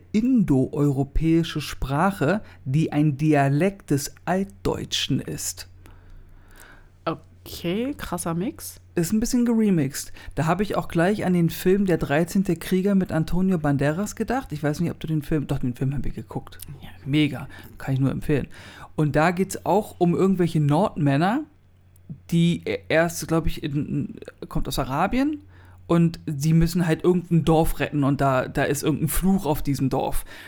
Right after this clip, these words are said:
Speaker 1: Und da haben die diese Nordmänner und die reden dann auch in dieser Sprache und es klingt teilweise wirklich so ein bisschen deutsch.
Speaker 2: Ernsthaft?
Speaker 1: Ja, ja, so ein bisschen so altdeutsch ist damit. Also irgendwie klingt es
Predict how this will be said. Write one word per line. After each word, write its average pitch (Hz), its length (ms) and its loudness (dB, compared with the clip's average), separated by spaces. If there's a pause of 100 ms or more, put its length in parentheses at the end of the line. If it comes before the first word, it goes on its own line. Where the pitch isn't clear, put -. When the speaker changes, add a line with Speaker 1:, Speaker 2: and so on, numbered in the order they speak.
(100)
Speaker 1:
Und 147 180 0
da 151 120 4
haben 165 160 2
die 180 180 2
diese 143 220 0
Nordmänner 147 760 2 (420)
und 156 380 2 (180)
die 156 100 2
reden 185 300 2
dann 139 180 4
auch 165 440 0
in 156 240 0
dieser 156 500 2 (440)
Sprache 185 640 0 (1040)
und 160 160 0
es - 160 -6
klingt 202 260 -2
teilweise 185 500 0
wirklich 185 280 -2
so 202 100 0
ein 165 100 2
bisschen 208 380 -2
deutsch. - 500 -6 (480)
Speaker 2:
Ernsthaft? 294 400 2
Speaker 1:
Ja, 226 120 8
ja, 233 200 4
so 170 100 2
ein 180 100 2
bisschen 214 280 -2
so 202 100 2
altdeutsch 165 680 -2
ist 160 180 -2
damit. 156 420 0
Also 165 180 2
irgendwie 202 320 0
klingt 190 300 0
es 190 260 -2